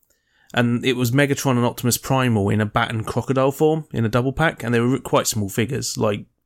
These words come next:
you know, like, three and a half inch tall figures.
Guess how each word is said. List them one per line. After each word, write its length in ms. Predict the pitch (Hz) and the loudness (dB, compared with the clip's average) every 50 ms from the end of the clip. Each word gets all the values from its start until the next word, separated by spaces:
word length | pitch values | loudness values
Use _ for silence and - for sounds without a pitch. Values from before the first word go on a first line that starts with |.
| _ _ _ _ _ _ _ _ | _ _ _ _ _ _ _ _
you 120 | - 123 | -2 -2
know, 160 | 110 98 98 98 | -2 0 -2 -2
like, 320 | 98 110 110 101 101 - _ _ _ _ _ _ _ _ _ _ _ _ | -2 -2 -2 -2 -2 -4 _ _ _ _ _ _ _ _ _ _ _ _
three 240 | - - - 139 123 | -10 -4 0 0 2
and 80 | 117 113 | 2 0
a 40 | 107 | 0
half 220 | 120 110 104 - | -2 -2 0 -2
inch 180 | 110 104 - - | -4 -4 -4 -2
tall 140 | - 113 98 | -2 -2 -2
figures. 440 | - 123 110 - - - 120 - | 0 -2 -2 -2 -2 -6 -6 -8